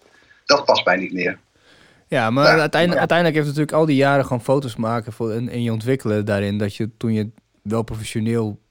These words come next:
Speaker 2: werd, opgeleverd, dat je gewoon, eh, al een netwerk had.
Speaker 1: Klopt, ja. Ja.
Speaker 2: Of bijvoorbeeld onze partners in crime voor deze aflevering, de Hans Mag. <laughs>
Speaker 1: Ja?
Speaker 2: Ja, dat is, eh,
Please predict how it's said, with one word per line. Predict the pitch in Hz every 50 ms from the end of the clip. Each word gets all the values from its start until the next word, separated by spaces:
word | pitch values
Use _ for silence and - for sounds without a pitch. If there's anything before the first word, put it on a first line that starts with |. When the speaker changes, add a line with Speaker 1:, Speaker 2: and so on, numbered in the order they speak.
| _ _
Speaker 2:
werd, | - 98 92 92 95 98 98 - - - - _ _ - - _ _ _ _ - -
opgeleverd, | - 117 - - - 110 107 104 101 95 107 104 104
dat | 110 104 104 -
je | 117 107 104 104 104 101 101 -
gewoon, | - 110 101 101 101 104 98 98 - -
eh, | - 113 110 107 107 107 107 107 107 104 104
al | - 101 107 107 107 107
een | 104
netwerk | 110 123 123 - 107 92 92 -
had. | 101 87 - - _ _ _ _ _ _ _ _ _ _ _ _ _ _ _ _ _ _ _ _ -
Speaker 1:
Klopt, | 160 - - - _ _ _ _ _ _ _ _
ja. | - 131 - - - _ _ _ _ _ _ _ _ _ _ _ _ _ _ _ _ _
Ja. | - 143
Speaker 2:
Of | 123 -
bijvoorbeeld | 101 104 98 117 113 120 120 -
onze | 120 131 123 131 123 117 - - _ _ _ _ _ _ _ _ _ _
partners | - 147 139 120 127 123 -
in | 135 120
crime | - - 139 123 127 127 120
voor | - 131
deze | 123 123 120 120 120
aflevering, | 113 113 - 120 110 110 110 117 113 120 135 131
de | 117
Hans | 107 104 107 107 113 113 104
Mag. | 104 107 113 131 143 - - _ _ _ _ _
<laughs> | - 135 - - 120 135 139 - - 131 117 110 - - - _ _ - - - - _ - - -
Speaker 1:
Ja? | 131 - - - _ _
Speaker 2:
Ja, | - 143 131 107 90 - - _ _ _ _ -
dat | 135 107 101
is, | 113 107 - -
eh, | 120 113 113 113 113 113 117 113 110